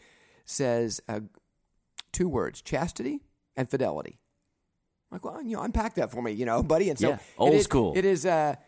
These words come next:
Speaker 1: hey, real simple. If you're not married, don't have sex. Just kinda real plain.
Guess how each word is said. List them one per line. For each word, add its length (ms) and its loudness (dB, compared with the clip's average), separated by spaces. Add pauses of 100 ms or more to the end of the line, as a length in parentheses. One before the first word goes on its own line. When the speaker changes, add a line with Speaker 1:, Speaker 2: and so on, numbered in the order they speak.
(140)
Speaker 1:
hey, 120 2
real 200 2
simple. 380 0
If 100 -2
you're 120 2
not 220 0
married, 300 -2
don't 160 0
have 120 -2
sex. 420 -6 (680)
Just 160 -4
kinda 160 2
real 140 2
plain. 280 -2